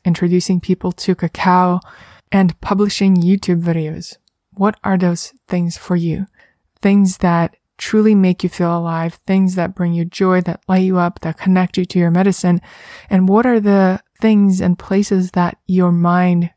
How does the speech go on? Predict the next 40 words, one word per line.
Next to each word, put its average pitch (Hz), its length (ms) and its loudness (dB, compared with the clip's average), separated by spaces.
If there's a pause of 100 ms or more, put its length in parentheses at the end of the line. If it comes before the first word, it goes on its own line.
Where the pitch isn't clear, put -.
reaches 190 500 -2
for 175 260 -4
and 175 100 2
your 170 120 2
heart 190 320 -2
reaches 175 360 -2
for, 175 360 -4 (480)
even 226 280 4
when 190 140 4
you're 175 100 2
super 214 380 -4
low 190 160 4
on 185 240 0
energy? 175 320 0
What 190 180 0
are 208 100 0
those 185 240 -6
things 180 300 0
you 170 140 0 (100)
always 190 540 -2
have 175 540 -4 (560)
the 185 100 0
space - 500 -2
and 175 100 -2
capacity 170 520 -2
for? - 460 -4
For - 140 -2
me, 208 180 4
it's 202 160 -2
definitely 175 380 -2
content 170 400 -2
creation, 170 460 -2
and 170 100 0
I 170 60 0
know 175 100 0
it's - 160 -8
different 175 340 -4
for - 300 -6
everyone. 185 440 0
So 175 220 0